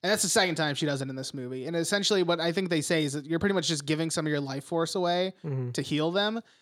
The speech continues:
Speaker 1: And so then Ben comes up and sees that she's dead. He puts his hand, like, on her stomach, brings her back to life. They kiss kinda awkwardly and felt kinda forced and dumb.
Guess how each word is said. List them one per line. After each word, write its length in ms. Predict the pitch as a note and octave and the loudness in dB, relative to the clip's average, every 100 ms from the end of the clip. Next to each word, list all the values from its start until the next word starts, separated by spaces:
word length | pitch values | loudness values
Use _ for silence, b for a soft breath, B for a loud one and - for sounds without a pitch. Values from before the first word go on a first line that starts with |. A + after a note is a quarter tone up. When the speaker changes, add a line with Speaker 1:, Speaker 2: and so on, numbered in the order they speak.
| b b _ _ - | b b _ _ -2
Speaker 1:
And 440 | F#3+ E3+ D3+ D3+ | 2 2 0 -2
so 140 | - F3 | 0 2
then 440 | F3+ F3 E3 D3+ - | 4 4 2 -2 -4
Ben 460 | C3+ B3+ E4 D4 | 2 6 6 4
comes 320 | - F#3 E3 D#3 | 2 2 2 0
up 280 | D3 C#3+ | 0 -2
and 160 | - E3 | -4 -6
sees 200 | - F#3+ | -2 0
that 100 | E3+ | 0
she's 240 | - E3+ C#3 | -2 -2 2
dead. 480 | A3 A3+ D#3+ E3 - b b _ _ _ | 6 6 4 0 -4 b b _ _ _
He 120 | F#3+ | -6
puts 260 | E3 A3+ A3 | 2 4 4
his 120 | G3+ | 0
hand, 280 | G3 G3+ G3+ | 2 2 2
like, 120 | E3 | 2
on 120 | F3 | 4
her 100 | F#3 | 2
stomach, 640 | E3+ - F#3 E3+ D3 D3+ - _ _ _ _ _ - | 2 2 2 2 0 -4 -14 _ _ _ _ _ 0
brings 240 | F#3 G3+ | 2 4
her 60 | F#3 | 2
back 240 | F#3 F3+ | 2 2
to 80 | F#3 | 2
life. 520 | E3 E3 D3+ D3+ - _ _ _ _ _ | 4 4 2 -4 -10 _ _ _ _ _
They 180 | D#3+ E3 | -2 -2
kiss 720 | - - C4+ G3+ - - - - _ _ _ | 2 6 6 6 2 0 -2 -8 _ _ _
kinda 400 | - F#3+ G3 E3 C#3+ | 0 2 4 2 2
awkwardly 960 | D#3+ F#3+ - D3+ C#3 C3+ C3 C#3 D3+ _ - | 4 2 2 -4 -4 -6 -6 -6 -8 _ -14
and 200 | C3 B2+ | -14 -8
felt 220 | - D3+ - | -2 -2 -2
kinda 220 | E3+ C3 | -4 -4
forced 640 | - D#3+ C3 C3+ - - | -2 -2 -2 -4 -8 -10
and 180 | A#2 A#2+ _ _ _ - | -12 -16 _ _ _ -10
dumb. 500 | D3+ D3+ C#3 B2+ D3+ | -4 -2 -2 -4 -10